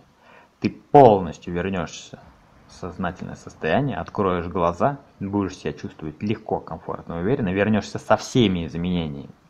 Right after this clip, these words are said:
и будешь себя чувствовать легко, комфортно и уверенно, и вернёшься со всеми изменениями. Итак, один, два, три, четыре, пять. Ты открываешь глаза и вернулся полностью, вернулся полностью со всеми изменениями.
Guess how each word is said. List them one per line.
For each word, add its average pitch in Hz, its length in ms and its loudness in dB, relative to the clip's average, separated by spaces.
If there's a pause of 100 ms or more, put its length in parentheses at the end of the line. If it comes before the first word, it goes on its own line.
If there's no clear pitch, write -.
(160)
и 104 80 -2
будешь 98 240 -2
себя 76 140 -8
чувствовать - 400 -16
легко, 98 340 -6
комфортно - 580 -16
и 87 40 -10
уверенно, 110 480 0 (260)
и 127 100 0
вернёшься 104 400 0
со - 120 -8
всеми 131 340 -6
изменениями. - 560 -14 (480)
Итак, - 300 -12 (1120)
один, 95 400 -4 (460)
два, 90 400 -2 (520)
три, 95 240 -6 (420)
четыре, - 420 -12 (400)
пять. - 360 0 (520)
Ты - 80 -12
открываешь 87 480 -4
глаза 87 400 -6 (280)
и 104 100 -2
вернулся 95 440 -4
полностью, 113 1000 6
вернулся 95 420 -2
полностью 131 520 -2
со - 100 -14
всеми 87 380 -6
изменениями. 71 580 -14